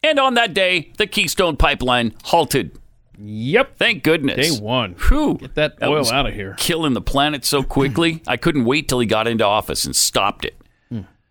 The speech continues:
Speaker 1: <sighs> You know how many people died because of the Keystone Pipeline?
Speaker 2: Mm-hmm. Mm-hmm. So that was day one.
Speaker 1: <clears throat> Day one.
Speaker 2: Then it took him a full week, uh, to make another move
Speaker 1: Yeah,
Speaker 2: on
Speaker 1: not
Speaker 2: energy.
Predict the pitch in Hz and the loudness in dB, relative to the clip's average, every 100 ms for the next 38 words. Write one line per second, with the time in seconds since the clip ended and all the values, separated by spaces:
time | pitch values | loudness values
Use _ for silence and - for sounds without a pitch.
0 | _ _ _ _ _ _ - - - - | _ _ _ _ _ _ -12 -8 -6 -6
1 | - - - - _ _ _ _ _ - | -8 -14 -20 -20 _ _ _ _ _ -2
2 | 214 269 262 302 311 247 262 277 196 175 | 0 2 2 2 2 0 0 0 2 2
3 | 240 277 202 185 214 196 208 190 214 202 | 2 0 -2 0 0 0 -2 0 0 0
4 | - 220 185 196 202 220 240 254 156 151 | 0 0 2 2 2 0 0 0 0 0
5 | 147 156 170 160 _ _ _ - - 277 | 0 0 0 -4 _ _ _ -4 0 0
6 | - 151 151 143 151 165 - - 151 170 | 0 -4 -2 0 0 -2 -4 0 4 4
7 | 190 170 135 147 170 170 165 185 90 90 | 2 0 0 2 2 2 2 0 -2 -6
8 | - 160 143 147 147 123 214 285 - 190 | 2 4 4 2 2 2 4 4 2 0
9 | 175 156 131 - - 226 202 170 185 247 | 2 0 -2 -2 6 8 8 6 6 4
10 | 143 - - - - 131 123 156 160 165 | 2 -6 -14 -6 0 0 2 2 2 2
11 | 147 156 196 147 117 107 107 104 107 139 | 2 2 2 2 0 -2 0 0 0 0